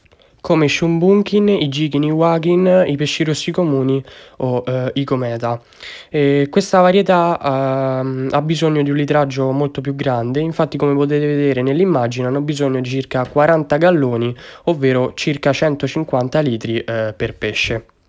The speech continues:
Poi invece è presente un'altra varietà, ehm, fatta dall'uomo, ehm, che sono appunto pesci più cicciotti e più colorati,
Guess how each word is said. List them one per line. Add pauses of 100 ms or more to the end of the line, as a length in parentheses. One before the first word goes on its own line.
(560)
Poi
invece
è
presente
un'altra
varietà,
ehm,
fatta
dall'uomo,
ehm,
che
sono
appunto
pesci
più
cicciotti
e
più
colorati,